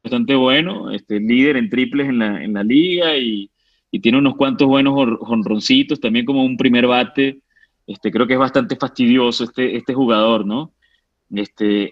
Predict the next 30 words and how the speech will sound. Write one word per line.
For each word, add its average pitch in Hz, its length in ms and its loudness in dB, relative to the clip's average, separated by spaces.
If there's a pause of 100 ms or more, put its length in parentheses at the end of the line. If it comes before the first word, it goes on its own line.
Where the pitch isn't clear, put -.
él 143 180 2
ya 139 180 2
fue 143 500 0 (180)
un 139 180 -8
buen 139 180 -2
novato 139 340 0
el 131 80 -2
año 135 200 -4
pasado, 143 520 -4
con, 113 360 -8
con 107 180 -12
casi 117 260 -8
ochocientos, 123 480 -6
más 156 160 -4
de 170 80 -6
ochocientos 127 480 -10
de 117 120 -4
login, 165 420 -2 (560)
este, 104 300 -8
de 113 80 4
O 113 80 2
P 143 160 4
S 139 180 0
que 110 80 -2
digo, 156 320 2
este, 107 300 -6
yo, 98 100 -6
mira, 107 280 -4
yo, 85 140 -12
yo, 76 140 -8